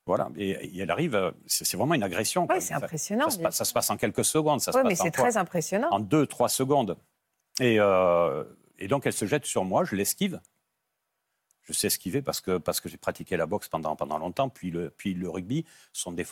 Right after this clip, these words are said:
Speaker 1: des sports d'affrontement,
Speaker 2: Ouais.
Speaker 1: mais aussi d'évitement. Je, je l'esquive et évidemment, euh, je me sens, je me sens agressé, je dois résoudre en quelques fractions de secondes la situation, je me lève,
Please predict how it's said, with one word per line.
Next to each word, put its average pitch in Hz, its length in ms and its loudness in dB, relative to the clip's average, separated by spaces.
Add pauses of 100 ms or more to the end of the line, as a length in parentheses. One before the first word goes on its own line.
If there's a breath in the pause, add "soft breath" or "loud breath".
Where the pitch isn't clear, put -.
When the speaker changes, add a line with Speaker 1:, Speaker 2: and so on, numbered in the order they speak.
Speaker 1:
des 85 100 -12
sports 78 280 -2
d'affrontement, 90 500 -2
Speaker 2:
Ouais. 127 80 2
Speaker 1:
mais 90 60 0
aussi 85 240 -4
d'évitement. 92 580 -2 (460 loud breath)
Je, 107 260 0
je 107 120 -6
l'esquive 127 420 0
et 104 60 4
évidemment, 110 520 0
euh, 98 300 -6 (520)
je 101 200 -10
me 107 100 2
sens, 113 320 2
je - 120 -14
me 101 60 -4
sens 101 160 0
agressé, 101 320 0
je - 80 -4
dois 110 120 2
résoudre 107 320 0
en 90 60 0 (380)
quelques 95 220 -2
fractions 120 380 0
de 117 40 -6
secondes 107 460 0 (460 soft breath)
la 98 80 2
situation, 175 680 0 (260 soft breath)
je - 140 -18
me 98 100 0
lève, 170 300 2